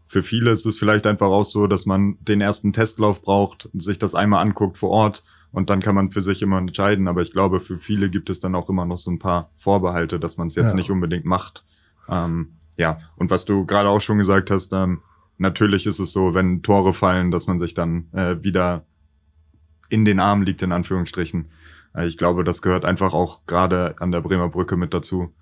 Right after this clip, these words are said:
Speaker 1: Und das macht halt auch den besonderen Charme an der Bremer Brücke auch aus. Also
Speaker 2: Ja.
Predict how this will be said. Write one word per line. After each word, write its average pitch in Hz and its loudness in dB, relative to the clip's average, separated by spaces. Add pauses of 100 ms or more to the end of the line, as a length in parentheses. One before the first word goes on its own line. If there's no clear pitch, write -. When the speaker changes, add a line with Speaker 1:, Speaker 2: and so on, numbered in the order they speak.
(180)
Speaker 1:
Und 80 -6
das 82 -2
macht 87 -2
halt 80 0
auch 80 -2
den 87 -2
besonderen 85 0
Charme 80 -2 (100)
an 82 -2
der 80 -2
Bremer 80 -2
Brücke 80 -6
auch 69 -8
aus. - -10 (160)
Also 85 0
Speaker 2:
Ja. 78 -4